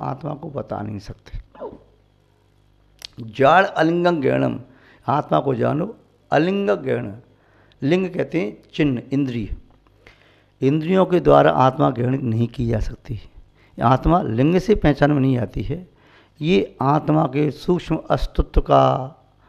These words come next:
बोध कराने वाले चिन्ह को इंद्रिय कहते हैं। पूज्यपाद भगवान आचार्य स्वामी जैसी परिभाषा दी है।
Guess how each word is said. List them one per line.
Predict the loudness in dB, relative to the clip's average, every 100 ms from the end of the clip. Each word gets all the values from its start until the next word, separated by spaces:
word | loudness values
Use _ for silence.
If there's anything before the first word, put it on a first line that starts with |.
| -4
बोध | 4 6 4 2
कराने | 2 2 2 4
वाले | 4 2 -2
चिन्ह | -2 -2 -2
को | 0 -2
इंद्रिय | 0 0 2 2 4
कहते | 4 4 2
हैं। | 2 0 -4 -10 _ _ _ -10
पूज्यपाद | -8 -8 -10 -10
भगवान | -10 -10 -12
आचार्य | -10 -10
स्वामी | -10 -8 -10
जैसी | -12 -10
परिभाषा | -6 -6 -6
दी | -8 -6 -6
है। | -8